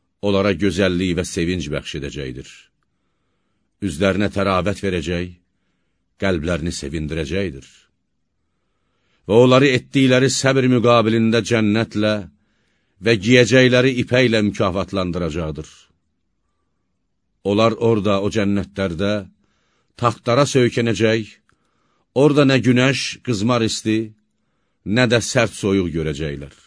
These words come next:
Cənnət ağaclarının kölgələri üstlərinə düşəcək, meyvələri də onların ixtiyarında olacaqdır. İstədikləri yerdə,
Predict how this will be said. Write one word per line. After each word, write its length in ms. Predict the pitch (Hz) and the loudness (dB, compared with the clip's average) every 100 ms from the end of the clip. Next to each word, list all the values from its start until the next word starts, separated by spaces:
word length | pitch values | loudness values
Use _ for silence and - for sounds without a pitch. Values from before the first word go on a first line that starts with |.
| _ _ _ _ _ _ _ _ _ _ _ _ _ _ _ _ | _ _ _ _ _ _ _ _ _ _ _ _ _ _ _ _
Cənnət 400 | - 143 151 175 | 0 4 4 4
ağaclarının 640 | 160 151 135 127 135 139 131 | 4 4 4 2 2 2 0
kölgələri 640 | 131 127 120 120 120 127 | 0 0 2 2 2 0
üstlərinə 480 | - 113 113 107 117 | -2 -2 -2 0 -4
düşəcək, 480 | 101 101 95 98 101 - _ _ _ _ _ _ _ 92 | -4 -4 -2 -2 -4 -16 _ _ _ _ _ _ _ -4
meyvələri 600 | 110 117 110 110 117 143 | 2 2 4 4 2 2
də 100 | 131 | 0
onların 440 | 110 110 107 110 110 | 0 0 0 0 -4
ixtiyarında 720 | 95 - 95 95 90 87 87 | -8 -6 -4 -2 -2 -4 -2
olacaqdır. 580 | 92 78 80 73 69 67 - _ _ _ _ _ _ _ _ _ _ _ _ | -4 -4 -6 -8 -10 -16 -20 _ _ _ _ _ _ _ _ _ _ _ _
İstədikləri 720 | 90 - 107 92 95 92 101 | -12 -4 -2 0 0 0 0
yerdə, 420 | 101 95 82 87 | 0 0 -2 -4